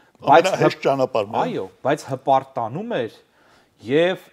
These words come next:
Speaker 1: այդ ճոխճոռում ճռճռան կենացները հայրենիքի հայ զինվորի ամեն ծառ ու թփի, և այդպես էլ խմեցին, գիտեք, ծառ, ամեն ծառ ու թփի, Հայաստանի արևից, Իրանի բան, այդ կենացները խմեցին։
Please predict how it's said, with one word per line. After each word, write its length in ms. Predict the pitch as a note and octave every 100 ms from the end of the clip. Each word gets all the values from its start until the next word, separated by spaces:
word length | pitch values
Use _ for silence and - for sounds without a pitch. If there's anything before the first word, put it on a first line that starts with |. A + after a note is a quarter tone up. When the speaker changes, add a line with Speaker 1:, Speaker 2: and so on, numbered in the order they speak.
| C#3+
Speaker 1:
այդ 160 | D3 -
ճոխճոռում 720 | D3+ D3+ - D3 C3+ C#3+ C3+
ճռճռան 560 | C3+ A#2+ C#3 C#3 C#3 -
կենացները 600 | A#2 A#2+ A#2+ E3+ G3+ E3
հայրենիքի 600 | B2 B2 B2 A#2+ A#2 B2
հայ 160 | A2 A2+ G#2+
զինվորի 460 | A2+ G#2+ A2+ A#2 A#2 A2
ամեն 320 | G#2+ A2+ G#2+
ծառ 240 | G#2 G#2
ու 80 | G#2+
թփի, 300 | A#2+ - A2+
և 120 | A2+ B2
այդպես 200 | B2+ D3+
էլ 80 | C3+
խմեցին, 400 | A#2+ A2+ A2+ F#2
գիտեք, 240 | G2+ C#3
ծառ, 320 | - A2 G#2+ G2+
ամեն 320 | A2 B2 A#2
ծառ 240 | A2 G#2+
ու 80 | G#2+
թփի, 340 | A#2 G2+ A2+ A2+
Հայաստանի 560 | G2+ G#2 G2+ G#2 G#2+ G#2
արևից, 640 | G2+ G2+ G2+ G#2+ G2+ G#2+
Իրանի 320 | G2+ G2+ G2+
բան, 180 | G2+ G#2
այդ 140 | G2
կենացները 440 | G#2+ G#2 - A2 G2+
խմեցին։ 380 | G2 F#2+ -